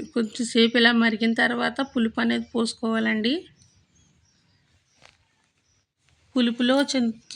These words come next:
చేప అనేది ఉడికితే టేస్ట్ బాగుంటుందండి. బాగా కలుపుకుండా అలా అలా కలిపితే సరిపోతుందండి. తర్వాత ఇక్కడ వెల్లుల్లిపాయలు, జీలకర్ర తీసుకున్నానండి. ఇలా వెల్లుల్లిపాయలు, జీలకర్ర అనేది ఎక్కువగా ఉంటే బాగుంటుందండి.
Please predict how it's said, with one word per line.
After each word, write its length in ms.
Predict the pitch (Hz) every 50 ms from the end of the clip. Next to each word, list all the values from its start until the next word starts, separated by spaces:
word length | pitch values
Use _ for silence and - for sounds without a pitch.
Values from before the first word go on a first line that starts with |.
| 240
చేప 320 | 220 - 240 226 220 226 226 247
అనేది 280 | 233 233 247 240 240 254
ఉడికితే 360 | 254 240 233 233 233 233 269
టేస్ట్ 380 | 254 - 240 233 226 220 - - 220
బాగుంటుందండి. 720 | 214 226 226 220 220 220 233 220 233 233 226 226 226 254 240
బాగా 320 | 233 240 233 233 226 - 233
కలుపుకుండా 580 | 226 - 233 233 233 - - - 233 240 254 262
అలా 160 | 240 233 233 233
అలా 160 | 233 233 240
కలిపితే 400 | 233 - 233 233 226 226 - 240
సరిపోతుందండి. 920 | 233 - 240 220 220 - - 214 - - 226 220 220 220 220 214 214 247 294 370 403 - _ _ _ _ _ _ _ _ _ _ _ _ _ _ _ _ _ _ _ _ _ _ _ _ _ _ _ _ _ _ _ _ _ _ _ _ -
తర్వాత 220 | 247 233 226 226 -
ఇక్కడ 180 | 254 233 247 254
వెల్లుల్లిపాయలు, 680 | 254 247 240 226 220 233 226 226 226 233 240 240 240 269
జీలకర్ర 600 | 240 - - 233 220 226 - - 226 220 226 247 254 285 302 - - - - - _ _ _ _ -
తీసుకున్నానండి. 800 | 233 233 226 - - 247 233 233 233 233 233 226 214 208 226 247 320 392 - - _ _ _ _ _ _ _ _ _ _ _ _ _ _ _ _ _ _ _ _ _ _ _ _ _ _ _ _ _ _ _ _ _ _ _ _ _ _ _ _ _ _ -
ఇలా 260 | 247 226 226 226 233 233 226 226
వెల్లుల్లిపాయలు, 540 | 226 233 226 220 220 220 220 - 233 233 240
జీలకర్ర 380 | 240 233 247 233 226 - 233 240
అనేది 260 | 240 233 240 240 240 240
ఎక్కువగా 340 | 226 - - 233 214 - 240
ఉంటే 220 | 240 233 226 240
బాగుంటుందండి. 800 | 233 220 233 233 226 226 220 - 226 226 226 226 220 214 214 254